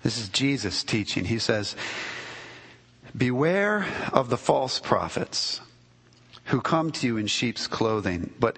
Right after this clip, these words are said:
inwardly are ravenous wolves.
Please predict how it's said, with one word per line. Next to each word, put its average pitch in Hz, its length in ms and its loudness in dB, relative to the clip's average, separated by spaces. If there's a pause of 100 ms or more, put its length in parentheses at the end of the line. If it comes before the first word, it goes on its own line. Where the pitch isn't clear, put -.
inwardly 110 600 0
are 101 120 0
ravenous 104 720 0
wolves. - 640 -4